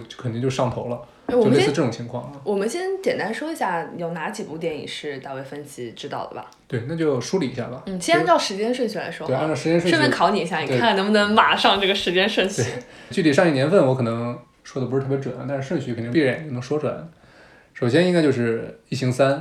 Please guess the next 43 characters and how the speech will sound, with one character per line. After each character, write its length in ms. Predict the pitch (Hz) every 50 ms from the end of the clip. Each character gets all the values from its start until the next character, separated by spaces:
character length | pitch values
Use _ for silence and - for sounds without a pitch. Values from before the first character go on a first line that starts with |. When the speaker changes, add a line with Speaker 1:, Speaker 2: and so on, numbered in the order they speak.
| 165 - -
Speaker 1:
这 100 | - 131
部 140 | 120 127
让 120 | 123 143 131
他 80 | 139
受 200 | 131 - 170 139
尽 280 | 131 139 131 123 117 113
折 220 | 110 - 135 131
磨 160 | 131 139 127 120
的 140 | 120 120
电 180 | 113 131 123 117
影 120 | 120 123
啊， 180 | - - 120 - -
《异 60 | 127
形 160 | - 131 120
三》， 220 | - 135 127 127 131 - - _ _ _ _
然 160 | - 123 120 117
后 80 | 131
就 100 | 127 127
是 220 | 117 120 117 110 -
《七 140 | - - 127
宗 140 | 131 135 135
罪》， 140 | 156 156 - 78 - - _ _ _ _ _ -
之 120 | - 139
后 180 | 135 151 135 123
是 380 | - - 127 120 113 113 113 - - - - _ _
《心 220 | - - 160 160
灵 120 | 147 131 131
游 100 | 131 135
戏》 340 | 131 - 170 131 - - - _ _
The 100 | - 123
Game》， 240 | 120 147 147 131 - - - - _ _ _ _ _
然 120 | - 123 117
后 80 | 123
是 60 | 131 117
九 140 | 131 123
九 120 | 123 135 117
年 200 | 113 110 113 113
的 280 | 117 120 117 117 120 120 -
《搏 100 | 131 117
击 80 | 117
俱 80 | 131 135
乐 80 | 131
部》， 320 | 131 135 160 139 131 -